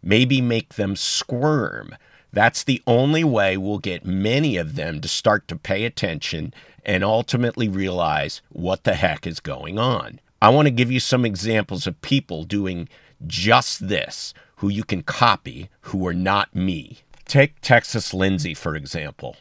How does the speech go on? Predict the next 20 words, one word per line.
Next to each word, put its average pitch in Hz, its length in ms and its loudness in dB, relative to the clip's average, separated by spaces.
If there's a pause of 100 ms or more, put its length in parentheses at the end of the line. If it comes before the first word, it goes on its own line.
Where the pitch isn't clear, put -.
(100)
from 90 240 -4
Twitter. 85 460 0 (280)
She - 240 0
did 117 160 4
a 98 60 -2
great 101 580 -2
thread 98 420 2
on 90 200 -2
Twitter 98 440 0
last 95 440 2
week 87 260 -4
on 71 160 -6
Harvard 98 480 -2
professor 85 640 -4
and 80 100 -8
department 101 600 -2
head 73 280 -6
Doctor 76 380 -6
Charles 73 640 -6
Lieber. 71 400 -14